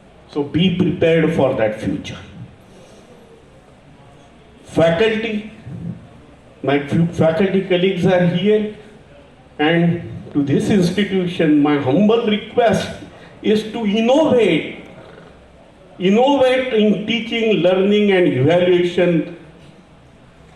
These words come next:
each day. each step, because gone are those days where education was just the information. This college used to be mostly, many times, I mean, in my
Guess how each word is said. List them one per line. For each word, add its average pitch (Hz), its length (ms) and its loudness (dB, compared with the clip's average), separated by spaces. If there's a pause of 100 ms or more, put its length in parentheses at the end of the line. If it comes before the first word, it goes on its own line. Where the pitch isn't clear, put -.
(200)
each 240 460 -6
day. 185 680 0 (360)
each 214 380 -4
step, 190 500 -2 (240)
because 151 440 0
gone 185 320 2
are 170 240 2
those 165 340 0
days 160 520 2
where 147 180 2
education 147 800 0
was 143 340 -2
just - 300 0
the 135 220 0
information. 135 920 0 (1600)
This - 260 0
college 190 500 2
used 208 360 0
to 226 100 -2
be 202 240 0
mostly, 208 340 2
many 202 300 0
times, 214 420 2
I 190 100 2
mean, 208 300 2
in 185 260 0
my 185 220 2